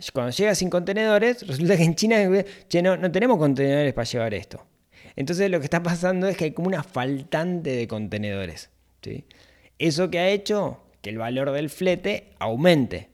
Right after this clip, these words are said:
Cuando hay mucha demanda, aumentan los precios. Entonces, los fletes para todos lados están carísimos y yo, si soy el capitán de un barco, prefiero mandar a Estados Unidos,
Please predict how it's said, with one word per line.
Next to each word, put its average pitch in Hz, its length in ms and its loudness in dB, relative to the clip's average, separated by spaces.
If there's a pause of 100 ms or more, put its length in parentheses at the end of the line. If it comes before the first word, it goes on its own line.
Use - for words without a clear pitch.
(440)
Cuando 80 240 -14
hay 76 40 -16
mucha 90 300 -12
demanda, 220 680 -2
aumentan 110 440 -6
los 131 100 -4
precios. 185 500 2 (120)
Entonces, 131 340 -10
los 139 160 -6
fletes 175 520 -6 (420)
para - 220 -2
todos 180 320 4
lados 165 520 2
están 120 300 -10
carísimos 156 640 -6
y 127 100 -14
yo, 139 180 -2
si 120 100 -8
soy 127 220 -6
el 107 80 -10
capitán 117 360 -8
de 151 60 -4
un 165 80 -4
barco, 170 320 0
prefiero 135 320 -4
mandar 135 260 -4
a 113 40 -4
Estados 117 300 -8
Unidos, 160 520 -4